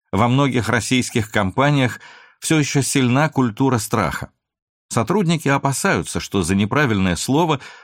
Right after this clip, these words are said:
попадут в черный список или останутся без повышения –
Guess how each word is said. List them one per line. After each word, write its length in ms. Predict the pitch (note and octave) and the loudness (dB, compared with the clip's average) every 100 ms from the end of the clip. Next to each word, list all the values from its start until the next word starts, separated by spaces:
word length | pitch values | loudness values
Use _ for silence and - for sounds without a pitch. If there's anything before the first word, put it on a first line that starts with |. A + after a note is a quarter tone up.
| - | -8
попадут 420 | D#3+ D#3+ F3 G#3 | -2 -2 0 -4
в 60 | - | -2
черный 360 | - E3 A2 F#2 | 0 0 0 -2
список 500 | - C3 B2 G2+ - - - | 0 0 0 -4 -8 -20 -2
или 120 | G2+ | 2
останутся 540 | G2 F2 C3 C#3 G2+ A2 | 2 2 0 0 0 -2
без 200 | G2+ - | -2 -2
повышения – 800 | G2 E2+ D#2 B2 A#2+ A2+ G2 | -2 -2 0 0 2 2 0